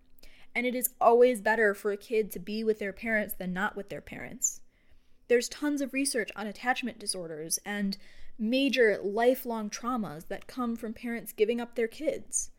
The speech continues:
sending them away. This sort of leads me into my next topic, which is the institutional kind of aspect of disability. Some disabled people are put in group homes,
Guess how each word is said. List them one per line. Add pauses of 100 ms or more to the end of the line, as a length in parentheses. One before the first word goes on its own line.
(180)
sending
them
away. (500)
This
sort
of
leads
me
into
my
next
topic, (480)
which
is
the
institutional (640)
kind
of (100)
aspect
of
disability. (1160)
Some
disabled
people
are
put
in
group
homes,